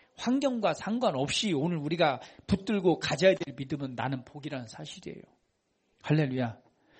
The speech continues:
그리고 하나님이 나의 공급자가 되시고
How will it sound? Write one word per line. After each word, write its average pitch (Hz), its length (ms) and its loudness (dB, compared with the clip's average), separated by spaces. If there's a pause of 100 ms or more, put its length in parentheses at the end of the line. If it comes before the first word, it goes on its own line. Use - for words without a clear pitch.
(160)
그리고 233 260 12
하나님이 214 460 6
나의 143 240 0
공급자가 160 580 -2
되시고 127 640 -2